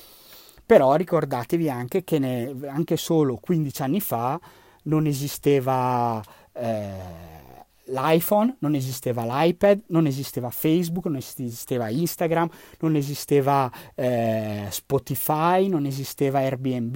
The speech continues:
non esisteva Uber. Tutte quelle che sono le aziende leader oggi, de-, Netflix, eccetera, tutte le aziende oggi leader del mercato non esistevano, e quindi come da niente,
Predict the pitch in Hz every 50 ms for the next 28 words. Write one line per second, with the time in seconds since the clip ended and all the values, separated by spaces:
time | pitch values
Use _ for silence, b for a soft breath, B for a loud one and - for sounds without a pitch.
0 | 165 185 180 156 147 143 131 127 131 - - - 131 117 113 110 143 180 185 170
1 | 151 170 170 170 165 B B B B B B B _ - - 285 247 - 226 196
2 | - 190 170 151 143 139 147 139 - 165 156 156 151 147 147 139 156 160 156 151
3 | 143 123 117 117 127 156 180 175 139 139 127 147 160 156 127 123 127 123 127 139
4 | 139 147 160 160 160 160 - - - 175 175 180 170 - - - 127 - - 180
5 | 170 160 - 156 143 127 - 226 233 233 180 156 147 147 147 165 160 151 147 135
6 | 120 135 - - 208 214 202 160 135 120 120 120 110 104 - B B B B B
7 | B B 147 180 170 156 135 117 127 139 135 143 170 208 214 - - - 90 87
8 | - - 127 135 180 190 B B B B B B B B - 214 190 175 151 139
9 | 143 143 - - - 110 98 98 98 98 104 127 135 - - 190 170 147 131 123
10 | - - 180 185 170 147 127 120 139 135 143 151 151 151 143 135 123 110 - -
11 | - 98 92 90